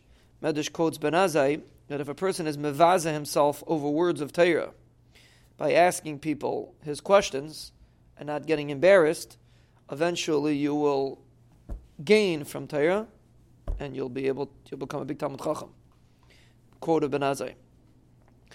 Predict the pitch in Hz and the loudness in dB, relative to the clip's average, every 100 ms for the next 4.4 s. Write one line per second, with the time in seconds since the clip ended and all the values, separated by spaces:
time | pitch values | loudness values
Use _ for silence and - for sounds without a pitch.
0 | - - - - 156 156 147 151 147 143 | -20 -20 -20 -14 -6 -4 -2 0 0 0
1 | - - _ _ _ _ _ - 151 147 | -6 -12 _ _ _ _ _ -14 -8 -4
2 | 143 139 139 139 143 - _ _ _ _ | -4 -4 -4 -6 -8 -16 _ _ _ _
3 | 160 151 156 151 - 151 151 143 139 139 | -6 -2 -2 -2 -2 0 0 -2 -2 -4
4 | 139 185 143 123 | -4 -2 -2 -4